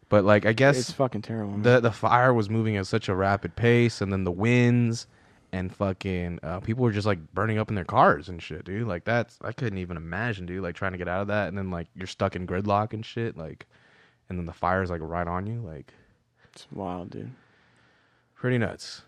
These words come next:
Speaker 1: Um, and it's just, you know, it's, it's like, it's just been so dry. Like, you know, we, we hardly get any rain.
Speaker 2: It's November, dude. Just
Speaker 1: Yeah, like
Speaker 2: and that happened.
Speaker 1: Yeah, yeah. It's another, yeah. Usually this happens, like, forest fires are usually, like, October,
Speaker 2: Mm,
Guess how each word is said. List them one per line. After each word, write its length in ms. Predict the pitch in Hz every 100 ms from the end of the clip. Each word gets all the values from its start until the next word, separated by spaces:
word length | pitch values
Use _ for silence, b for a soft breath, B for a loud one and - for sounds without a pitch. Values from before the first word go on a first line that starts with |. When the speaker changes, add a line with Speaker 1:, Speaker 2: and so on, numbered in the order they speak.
| -
Speaker 1:
Um, 840 | 101 107 107 110 107 101 98 98 - _ _ _ _ _ _
and 120 | 135
it's 80 | 156
just, 180 | - -
you 80 | 147
know, 180 | 139 104
it's, 140 | 104
it's 240 | 101 - -
like, 160 | 104
it's 100 | 104
just 180 | - 107
been 120 | 127
so 120 | 135
dry. 480 | 117 104 151 196 82 -
Like, 320 | 95 95 101
you 60 |
know, 180 | 120 98
we, 200 | 104 110
we 220 | 107 113
hardly 340 | 107 120 160 120
get 140 | 110
any 140 | 101 92
rain. 240 | 98 147
Speaker 2:
It's 80 | 151
November, 600 | 160 120 170 302 151 95
dude. 240 | 95 160
Just 140 | 127 147
Speaker 1:
Yeah, 480 | 180 120 101 95 - 135
like 380 | 135 110 107 104
Speaker 2:
and 100 | 127
that 160 | 139 127
happened. 460 | 190 247 98 95 - _
Speaker 1:
Yeah, 260 | 135 233 151
yeah. 240 | 202 185
It's 100 | 131
another, 300 | 143 143 190
yeah. 160 | 135 101
Usually 380 | 92 143 190 165
this 100 | 151
happens, 460 | 143 139 135 123
like, 220 | 101 104 -
forest 320 | 143 135 -
fires 320 | 127 127 117
are 20 |
usually, 320 | 117 113 113 107
like, 300 | 98 92 - -
October, 800 | 104 - 113 107 101 98 95 95
Speaker 2:
Mm, 240 | 110 107